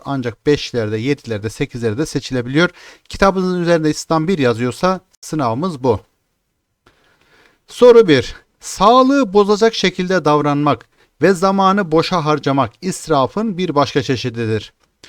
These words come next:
Bu konuda Peygamberimizin bir hadisi şerifinin anlamını yazınız.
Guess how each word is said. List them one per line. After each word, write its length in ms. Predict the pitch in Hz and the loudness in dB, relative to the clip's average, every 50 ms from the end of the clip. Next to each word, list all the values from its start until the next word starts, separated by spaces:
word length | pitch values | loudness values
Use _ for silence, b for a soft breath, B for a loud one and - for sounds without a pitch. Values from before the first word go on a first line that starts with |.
| B B B B _ - | B B B B _ 2
Bu 120 | 233 233 | 2 4
konuda 320 | - 254 269 262 233 214 | 4 4 6 6 6 4
Peygamberimizin 880 | 190 - 190 196 208 214 214 214 220 214 208 208 185 165 185 190 185 170 | 2 2 0 0 2 2 2 2 2 2 0 0 -2 -2 -4 -4 -2 -2
bir 120 | 202 202 | -2 -4
hadisi 440 | 160 139 165 165 156 175 170 - 180 | -2 -2 -2 -2 -2 -4 -8 -8 -6
şerifinin 520 | - - 156 143 135 - 131 123 120 117 - _ | -2 0 0 0 0 -2 -6 -8 -8 -8 -8 _
anlamını 400 | 185 185 170 151 131 127 151 202 | -4 -2 -2 0 0 -2 0 0
yazınız. 760 | 208 170 139 120 113 117 110 107 104 104 98 95 - - - | 0 2 0 0 -2 -4 -4 -4 -4 -4 -6 -6 -10 -14 -20